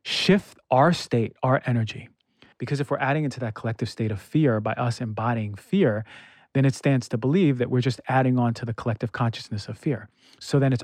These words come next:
our responsibility to shift our collective state, but it starts with us. How do you do that? Well, you do the opposite. You have to work. If your default is fear by the way you grew up, by the way you were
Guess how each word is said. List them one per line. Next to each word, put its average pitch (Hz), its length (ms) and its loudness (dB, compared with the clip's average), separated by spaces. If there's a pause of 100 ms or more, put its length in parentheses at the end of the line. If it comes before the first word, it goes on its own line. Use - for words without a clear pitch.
our 147 160 4
responsibility 117 720 -2
to 107 80 -4
shift - 560 -2
our 113 240 -4
collective 107 580 -8
state, - 420 0 (100)
but 117 100 -2
it 110 80 -6
starts 98 340 -10
with 107 120 -4
us. - 340 -8 (220)
How 151 420 2
do 156 60 2
you 147 200 2
do 123 220 2
that? 98 200 -8 (260)
Well, 104 120 -8
you 101 60 -8
do 107 120 -6
the 107 120 -6
opposite. - 440 -10 (320)
You 110 160 -4
have 120 440 0
to 147 80 2
work. 127 440 0 (960)
If 127 180 -2
your 147 80 6
default 180 680 2
is 143 220 2
fear 110 400 0 (420)
by 120 140 0
the 117 100 2
way 131 180 4
you 135 180 4
grew 120 180 4
up, 101 300 -4 (640)
by 123 480 4 (120)
the 131 140 4
way 131 160 6
you 131 300 6
were 123 520 2